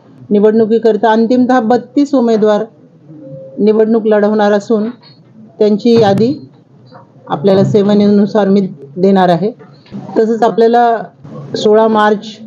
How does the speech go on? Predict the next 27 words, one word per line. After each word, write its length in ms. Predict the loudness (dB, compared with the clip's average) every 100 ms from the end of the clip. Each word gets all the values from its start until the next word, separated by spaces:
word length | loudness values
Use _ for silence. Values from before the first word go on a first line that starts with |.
| -20 -20 _ -6
पासून 280 | -4 -2 0
जी 60 |
आचारसंहिता 720 | 0 0 -2 0 0 0 0
आपली 220 | 0 0
लागू 220 | 2 2 0
झालेली 420 | 2 2 2 2
आहे, 80 | 0
त्याचे 280 | -2 -2
do's 360 | -2 0 2 2
and 120 | 2
don'ts 280 | 2 0 0
आपल्याला 280 | -2 0 0
माहीत 240 | 2 0 2
आहेत. 200 | 0 0 -4 -20 -18 -18 -16 -16 -12 -12 -2
त्याची 340 | 0 0 2 4
यादी 260 | 4 2
एक 280 | 2 0 -2
खिडकी 680 | -4 -4 -2 0 0 -2 -4 -12 -8
कक्षातून 480 | -6 -2 -2 0 -2
पुरवण्यात 460 | 0 0 2 0 0
आलेली 320 | 0 2 2
आहे. 240 | 0 -2 -4 -14 -20 -20 -20 -20 -20 -20 _ _ -20 -20 -20 -10 -2
तर 80 | -2 0 -2
एकूण 400 | -2 0 0 2
जे 440 | 0 0 0 -2 -8 -14 -10 -10 -4
त्रेचाळीस 500 | 0 0 2 0 0
माढा 580 | 0 0 2 2 0 0